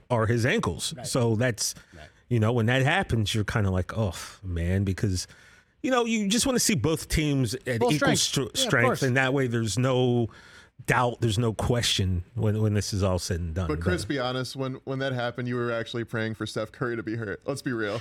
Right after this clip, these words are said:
Speaker 2: No, I, I, I don't think so.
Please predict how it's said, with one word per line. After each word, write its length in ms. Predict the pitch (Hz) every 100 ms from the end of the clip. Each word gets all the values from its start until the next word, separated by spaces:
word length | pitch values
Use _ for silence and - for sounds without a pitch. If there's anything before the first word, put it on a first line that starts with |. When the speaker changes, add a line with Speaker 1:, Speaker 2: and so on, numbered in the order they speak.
| 156
Speaker 2:
No, 200 | 208 226
I, 340 | 220 220 - 185
I, 160 | - 208 -
I 20 | 208
don't 260 | 226 160
think 280 | 185 180 165
so. 520 | - 180 175 175 175